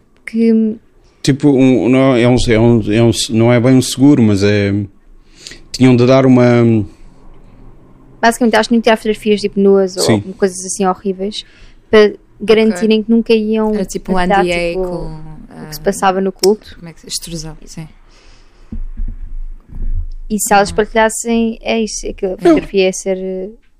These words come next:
Speaker 1: ser
Speaker 2: É chan-, é chantagem, é como o que se
Speaker 1: Chantagem.
Speaker 2: diz de, de certos cultos também que envolvem celebridades, eh, que, que pronto, elas fazem uma espécie de confissão
Speaker 1: Uhum.
Speaker 2: e depois eles ficam com os segredos dessas pessoas.
Speaker 1: Yeah.
Speaker 2: E, e há uma,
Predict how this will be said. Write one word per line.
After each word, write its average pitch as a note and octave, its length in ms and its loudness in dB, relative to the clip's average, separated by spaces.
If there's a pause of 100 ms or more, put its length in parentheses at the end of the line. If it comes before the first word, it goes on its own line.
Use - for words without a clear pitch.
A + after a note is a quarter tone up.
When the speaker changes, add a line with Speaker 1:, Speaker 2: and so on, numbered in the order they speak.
(120)
Speaker 1:
ser - 220 -8
Speaker 2:
É A2 80 2
chan-, A2 260 -2 (400)
é A#2 60 2
chantagem, B2+ 500 2
é G#2+ 60 2
como A#2+ 260 4
o - 20 4
que - 120 -6
se - 60 -6
Speaker 1:
Chantagem. A2+ 220 2
Speaker 2:
diz G#2+ 120 -4
de, G#2+ 240 -8 (160)
de G#2+ 180 -10 (100)
certos A2 300 -2
cultos A2+ 320 -2
também A2 260 0
que A2 100 -4
envolvem A2 320 0
celebridades, A#2+ 800 0 (200)
eh, D#3+ 540 -4 (180)
que, - 160 -14 (220)
que - 80 -16
pronto, - 340 -4
elas F2+ 180 -2
fazem G2+ 680 -2 (520)
uma F#2 160 -2
espécie G2+ 360 -2
de G2 80 -12
confissão A2+ 560 0
Speaker 1:
Uhum. A#2 60 2
Speaker 2:
e A2 40 0
depois A2 220 -2
eles A2+ 160 -4
ficam A2 280 -4
com G#2+ 120 0
os F#2+ 120 -4
segredos G2+ 380 -2
dessas F#2 320 -6
pessoas. A2+ 480 -8 (240)
Speaker 1:
Yeah. F#3 180 0 (640)
Speaker 2:
E, A#2 520 0 (560)
e A2 80 0
há G#2+ 80 2
uma, A2 160 0